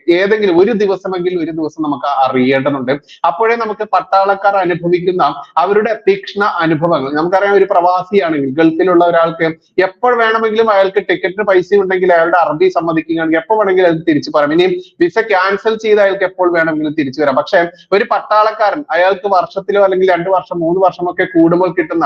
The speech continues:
തുച്ഛമായ ലീവുകൾക്ക് നാട്ടിൽ വരുന്നതും നാട്ടിൽ വന്നിട്ട് അതിനുശേഷം അവരുടെ ജീവിത ദുരിത കഥകളൊക്കെ നമ്മൾക്കറിയാം. ഇവിടെ കേരളത്തിൽ പലരും ചോദിക്കുന്ന ഒരു കാര്യമുണ്ട്, "ഓ പട്ടാളക്കാരൻ എന്ത്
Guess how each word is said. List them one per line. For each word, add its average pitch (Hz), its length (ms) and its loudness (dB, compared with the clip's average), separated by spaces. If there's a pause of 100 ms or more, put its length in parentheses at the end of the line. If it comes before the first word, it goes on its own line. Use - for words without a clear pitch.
(420)
തുച്ഛമായ 240 500 0
ലീവുകൾക്ക് 226 680 0 (120)
നാട്ടിൽ 175 420 0
വരുന്നതും 185 520 0 (160)
നാട്ടിൽ 185 320 -2
വന്നിട്ട് 208 340 -2
അതിനുശേഷം 190 580 -2
അവരുടെ 180 240 0
ജീവിത 170 440 0 (160)
ദുരിത 156 280 2
കഥകളൊക്കെ 165 540 0
നമ്മൾക്കറിയാം. 135 600 0 (160)
ഇവിടെ 196 200 0
കേരളത്തിൽ 202 460 0
പലരും 196 360 0
ചോദിക്കുന്ന 180 440 0
ഒരു 175 60 -2
കാര്യമുണ്ട്, 160 520 -2 (300)
"ഓ 160 260 2
പട്ടാളക്കാരൻ 143 760 -2
എന്ത് 127 160 -4